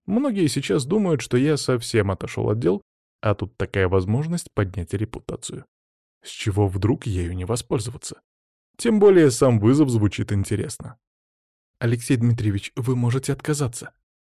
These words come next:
Это прозвучал голос Анастасии, которая не торопилась вмешиваться в наш разговор. «Я сама разрешу конфликт». «Ну что вы, Анастасия Владимировна», — довольным голосом ответил я. «Как я могу отказываться от возможности утереть нос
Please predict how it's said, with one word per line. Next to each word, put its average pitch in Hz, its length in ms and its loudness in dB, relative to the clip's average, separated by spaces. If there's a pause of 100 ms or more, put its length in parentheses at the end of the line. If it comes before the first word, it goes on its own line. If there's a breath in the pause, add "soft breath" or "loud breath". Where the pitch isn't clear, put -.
(360)
Это 117 300 -2
прозвучал 101 560 2
голос 101 380 0
Анастасии, 156 520 -2
которая 151 500 4
не 127 180 2
торопилась 135 560 4
вмешиваться 107 640 0
в 98 80 -2
наш 90 280 -4
разговор. - 600 -8 (640)
«Я 180 160 2
сама 117 280 4
разрешу 98 380 0
конфликт». - 560 -8 (580)
«Ну 117 200 4
что - 840 2
вы, 110 220 6
Анастасия 101 640 2
Владимировна», — 120 720 4
довольным 98 420 2
голосом 110 360 0
ответил - 360 -8
я. - 120 -12 (540)
«Как 110 220 4
я 110 80 6
могу 104 240 4
отказываться 143 560 2
от 120 80 0
возможности 135 560 2
утереть 156 440 4
нос 120 280 2